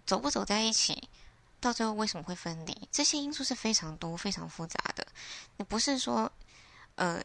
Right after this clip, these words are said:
几句很精简的话，或是几句，当然我们在，呃，描述一个关系的开始或结束的时候，我们可能对给外界的一些解释，或是给外界的一些理由是，呃，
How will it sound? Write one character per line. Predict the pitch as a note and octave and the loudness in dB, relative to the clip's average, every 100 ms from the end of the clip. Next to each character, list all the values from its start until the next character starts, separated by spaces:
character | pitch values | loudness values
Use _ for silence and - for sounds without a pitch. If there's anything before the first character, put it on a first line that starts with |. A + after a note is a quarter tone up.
| - | -2
几 | F3+ | 0
句 | E3+ B3+ A#3 | 2 2 2
很 | G3+ E3 | 0 0
精 | G3+ A3+ | -2 0
简 | G3+ - | -2 0
的 | - | -2
话， | - F3 F3 | 2 0 2
或 | F3+ | -2
是 | F3+ F#3+ | -2 -2
几 | - D#3 | -2 -2
句， | - - - - - - - - - - - - - | -2 0 0 -2 -10 -16 -18 -20 -20 -20 -20 -20 4
当 | D4 | 8
然 | D4+ B3 | 8 6
我 | |
们 | F3+ F3+ | 2 4
在， | A3 A3 - - - | 4 2 -4 -18 -8
呃， | - F3 F3 E3+ F3 - - - - | -4 -4 -4 -6 -8 -12 -20 -20 -2
描 | F3+ F3+ | 2 2
述 | G3 B3 | 2 2
一 | F3 | 2
个 | G3+ | 2
关 | F#3+ F#3 | 0 4
系 | - F#3 F#3 | 4 4 2
的 | F3 C#3+ | 0 0
开 | - - A#3 | 0 2 4
始 | A#3+ - G#3 | 4 2 0
或 | G3+ | 0
结 | G3 E3 D3+ | 2 2 2
束 | - F3+ | 0 -2
的 | - | -4
时 | - - | -2 0
候， | |
我 | - | 2
们 | A#3 | 0
可 | - G3+ | 0 0
能 | F#3 | 0
对 | - A3 G#3 - - - | 2 0 -2 -8 -16 -4
给 | - E3 | 0 2
外 | G3+ A#3 | 4 4
界 | G#3 A#3 F#3+ | 4 4 4
的 | C#3 - - - - - - | 0 -4 -6 -16 -20 -20 -4
一 | G#3+ | 2
些 | D4+ | 2
解 | D4+ G3+ - | 4 4 4
释， | - F3 | 2 2
或 | E3 F#3 | -2 -2
是 | G3 | -2
给 | F#3+ D3+ | 0 2
外 | F#3 F#3+ | 2 2
界 | F#3 F3 | 0 0
的 | |
一 | D3+ E3 | -2 0
些 | E3+ F3 | 0 0
理 | E3 | -2
由 | - - | -2 -2
是， | F#3 G3 F#3 E3 - - - - - | -2 0 -2 -4 -8 -16 -16 -18 -10
呃， | - D#3+ D3+ | -4 -4 -4